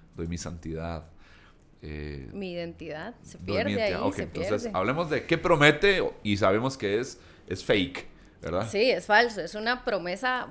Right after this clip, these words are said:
Speaker 2: vacía, falsa, que no tiene fundamento y, y además de todo lo que puede generar a nivel cerebral, que más adelante vamos a hablar de eso, todas las descargas de dopamina y demás, es que la pornogra-, pornografía crea un,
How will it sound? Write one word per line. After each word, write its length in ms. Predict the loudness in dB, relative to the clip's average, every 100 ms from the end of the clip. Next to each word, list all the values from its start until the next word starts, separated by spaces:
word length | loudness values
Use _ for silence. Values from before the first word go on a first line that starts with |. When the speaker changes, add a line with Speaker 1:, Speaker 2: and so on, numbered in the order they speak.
| -8
Speaker 2:
vacía, 500 | -8 -6 -6 -6 -4
falsa, 640 | -2 -2 -2 -4 -6 -6
que 140 | -8
no 120 | -10 -8
tiene 240 | -10 -10
fundamento 760 | -10 -8 -8 -6 -8 -6 -4 -4
y, 240 | -4 -8
y 140 | -4 -2
además 340 | 0 -2 -2
de 80 | 0
todo 160 | 2
lo 100 | 2
que 60 | 0
puede 200 | -4 -2
generar 340 | -2 0 0 0
a 20 |
nivel 240 | -2 -6
cerebral, 460 | -6 -4 -2 -4 -4
que 80 | -8
más 220 | -8 -8
adelante 320 | -8 -8 -10
vamos 160 | -10 -10
a 20 |
hablar 200 | -12 -4
de 100 | -2
eso, 140 | -2
todas 140 | -6 -10
las 100 | -10
descargas 360 | -10 -8 -8 -8
de 80 |
dopamina 580 | -10 -10 -12 -10 -8 -8
y 40 | -8
demás, 400 | -6 -6 -8 -10 -16 -20 -20 -20 -20 -20 _ -2
es 140 | 0
que 100 | 2
la 120 | 0
pornogra-, 440 | 0 -2 -2 -4 -6 -14 -8
pornografía 540 | -6 -4 -4 -2 -2
crea 300 | 0 0 0
un, 340 | -2 -4 -6